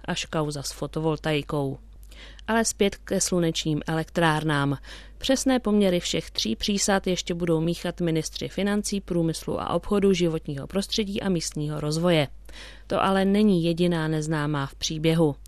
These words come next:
Například máme se obávat soudních sporů a mezinárodních arbitráží kvůli zmařeným investicím,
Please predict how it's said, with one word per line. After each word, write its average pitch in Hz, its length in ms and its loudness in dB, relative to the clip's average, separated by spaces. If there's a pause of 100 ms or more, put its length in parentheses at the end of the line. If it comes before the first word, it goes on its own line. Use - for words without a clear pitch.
(340)
Například 170 640 -2 (180)
máme 170 320 2
se - 160 -2
obávat 165 460 2
soudních 175 500 0
sporů 196 480 2
a 165 120 0
mezinárodních 165 800 0
arbitráží 175 680 -2
kvůli 175 420 2
zmařeným 156 580 -4
investicím, 208 800 0